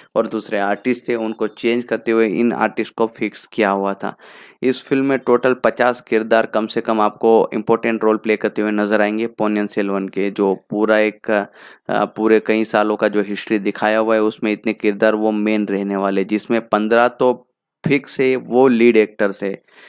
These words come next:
इस फिल्म में पन्द्रह ऐसे कैरेक्टर्स आपको देखने को मिलेंगे, जिनका काफ़ी इंपॉर्टेंट रोल होने वाला है और फिल्म की कहानी में वो काफ़ी इंपॉर्टेंट होने वाले हैं।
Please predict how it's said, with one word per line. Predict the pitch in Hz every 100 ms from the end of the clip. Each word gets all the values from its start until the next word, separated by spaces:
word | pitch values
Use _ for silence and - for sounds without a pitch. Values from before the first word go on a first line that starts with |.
| - -
इस | 117 -
फिल्म | 123
में | 123
पन्द्रह | - 113 117
ऐसे | 123 123 117 123
कैरेक्टर्स | 117 117 - 117 113
आपको | 101 113
देखने | 107 107 110
को | 107
मिलेंगे, | 104 107 110 113
जिनका | 107 107 113 113 117
काफ़ी | 113 107 -
इंपॉर्टेंट | 107 101 107 110 107 104
रोल | 104
होने | 104 104 107
वाला | 104 104 104
है | 104
और | 107
फिल्म | 107 110 107
की | 107
कहानी | 104 101 110 110
में | 110 110
वो | 107
काफ़ी | 104 101 110
इंपॉर्टेंट | 104 101 101 104 98
होने | 101 98
वाले | 98 95
हैं। | 95